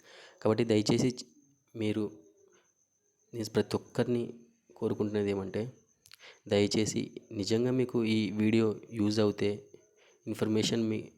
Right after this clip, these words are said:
నేను ఇచ్చిన ఇన్ఫర్మేషన్ వాల్యుబుల్ అయితే తప్పకుండా ఈ చ్-, మన ఛానల్ని సబ్స్క్రైబ్ చేసుకోండి. అదే మన వాళ్ళందరికీ కూడా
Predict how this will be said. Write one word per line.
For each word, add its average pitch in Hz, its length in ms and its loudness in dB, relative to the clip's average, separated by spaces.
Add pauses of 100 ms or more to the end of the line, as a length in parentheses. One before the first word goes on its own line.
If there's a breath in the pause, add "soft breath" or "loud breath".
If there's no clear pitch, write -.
నేను 107 140 0
ఇచ్చిన 104 200 -4
ఇన్ఫర్మేషన్ 110 500 0
వాల్యుబుల్ 104 480 0
అయితే 98 420 -4 (400 loud breath)
తప్పకుండా 107 760 -6 (180)
ఈ 110 140 0
చ్-, - 1120 -14
మన 101 460 -4 (1700)
ఛానల్ని 107 360 0
సబ్స్క్రైబ్ 104 460 -2
చేసుకోండి. 104 420 -2
అదే 107 200 -2
మన 104 180 0
వాళ్ళందరికీ 101 580 2
కూడా 101 280 2